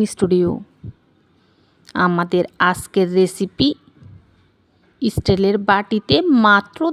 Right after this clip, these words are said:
দশ মিনিটে মিষ্টি দই তৈরি। হ্যাঁ বন্ধুরা, এখন আর আপনাদেরকে দই জমানোর জন্য ছ ঘন্টা, আট ঘন্টা, কখনো কখনো বারো ঘন্টা অপেক্ষা করতে হবে না।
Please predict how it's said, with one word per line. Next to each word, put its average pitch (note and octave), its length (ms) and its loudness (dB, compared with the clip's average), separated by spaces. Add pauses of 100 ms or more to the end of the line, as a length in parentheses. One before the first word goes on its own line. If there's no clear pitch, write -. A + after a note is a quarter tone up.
(200)
দশ G#3+ 200 4 (140)
মিনিটে A3 340 2 (200)
মিষ্টি E4 380 0
দই F3+ 200 6
তৈরি। E3 260 -2 (1800)
হ্যাঁ F3+ 280 -4
বন্ধুরা, A3+ 400 2 (380)
এখন - 340 -6
আর F#3+ 80 -4 (100)
আপনাদেরকে F#3 600 -2 (200)
দই G3+ 160 8 (100)
জমানোর F3+ 420 2 (120)
জন্য F#3 240 0 (420)
ছ - 20 -14 (360)
ঘন্টা, F3+ 320 0 (220)
আট E3 100 -4 (120)
ঘন্টা, G#3+ 220 -4 (100)
কখনো F#3 340 -2
কখনো F3+ 260 -2 (140)
বারো E3 220 2 (100)
ঘন্টা A3 280 -2
অপেক্ষা F#3 400 -6
করতে - 280 -6
হবে F3 260 -4
না। F3+ 60 -8